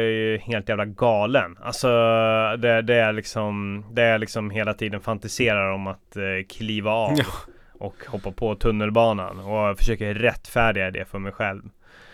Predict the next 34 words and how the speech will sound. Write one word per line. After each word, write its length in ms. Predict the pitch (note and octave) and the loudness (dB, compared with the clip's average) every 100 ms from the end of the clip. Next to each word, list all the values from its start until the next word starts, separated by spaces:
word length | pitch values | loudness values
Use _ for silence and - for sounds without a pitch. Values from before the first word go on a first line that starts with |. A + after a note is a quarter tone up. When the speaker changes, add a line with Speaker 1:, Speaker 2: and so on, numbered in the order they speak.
| - - - | -20 -20 -6
Speaker 1:
Eh, 680 | A2 A2 G#2+ G#2+ A2 A2 A2 | 0 2 2 4 4 2 2
medans 400 | A#2 A#2+ A2+ - | 0 0 0 -2
vissa 420 | B2+ - B2+ D3 | -4 0 4 4
i 180 | B2+ C3 | 4 2
m-, 280 | A#2+ A#2+ B2+ - - | 0 -2 -6 -10 -10
morse 400 | D3 C3+ C3 A2 | -2 0 0 -4
flöt 220 | D#3+ E3 | 0 0
det 80 | B2 | 0
på 200 | - A#2 | -4 -2
som 160 | A2+ G#2 | -2 -4
fan. 480 | - D3+ G#2+ C#3 | 0 0 2 2
Alltså, 240 | A#2+ A2+ B2 | 2 0 0
i, 560 | A#2+ A#2+ A#2 A2+ F#2 - _ _ - | 2 0 -2 -6 -10 -14 _ _ -6
i 300 | C3+ C3 A#2 - - - - - | -4 -2 -4 -10 -18 -20 -20 -8
rent 380 | C#3 C3+ B2+ - | 0 2 0 2
krass 300 | D#3 D3+ - | 4 4 2
så 180 | - | 2
är 160 | A2+ G#2+ | 2 2
det 60 | G#2+ | 0
ju, 400 | G#2+ G#2+ D#2 G2 | 0 0 -4 -6
ju, 300 | B2 B2 B2 A#2+ | -4 -2 -2 -4
ju 200 | G#2 A#2+ | -6 -6
snabbare 360 | C3+ A#2+ B2+ | 0 2 4
jag 100 | B2+ | 2
springer, 440 | - - B2+ A2 F#2+ | 2 -2 0 0 -2
desto 300 | F#2+ - G2+ | -4 -6 -6
gladare 640 | G2+ A2+ A2 G#2 A#2 G#2+ | -4 2 2 4 2 2
blir 220 | G2+ A2 | -2 -6
jag 100 | F#2 | -6
av 120 | F#2 F#2+ | -6 -8
att 120 | G#2 | -4
göra 280 | G2+ G#2 G#2 | -2 0 0
Speaker 2:
Mm. 80 | |
Speaker 1:
det. 60 | G#2+ | -2